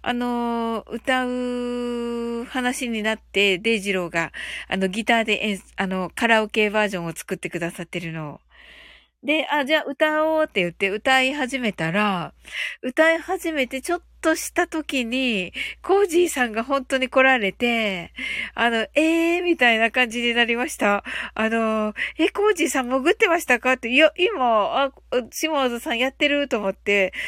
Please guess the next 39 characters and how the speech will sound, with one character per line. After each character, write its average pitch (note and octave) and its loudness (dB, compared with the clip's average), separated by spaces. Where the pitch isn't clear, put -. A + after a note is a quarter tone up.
パ E4 4
ッ E4 0
と E4 2
入 D#4 4
っ - -6
た A#3+ 4
ら、 G#3+ 2
あ G#3+ 2
の、 G#3+ 0
「乾 C#4+ 0
杯 D4 4
や C#4+ 6
っ - 0
て C#4+ 0
た」 G#3+ 2
っ - -4
て - -6
言 B3+ 2
わ F3+ 0
れ G3+ -4
て、 G#3+ 0
「え、 A3 8
す G4+ 4
ご D#4 -2
ー - 2
い」 F4 2
っ - -
て A#3+ 0
な A3 2
っ - -12
て、 G3+ -4
「あ、 F#4 4
そ F#4+ 0
れ G4+ 4
っ - -4
て F#4+ -2
も F4 0
う - 2
引 F4 -2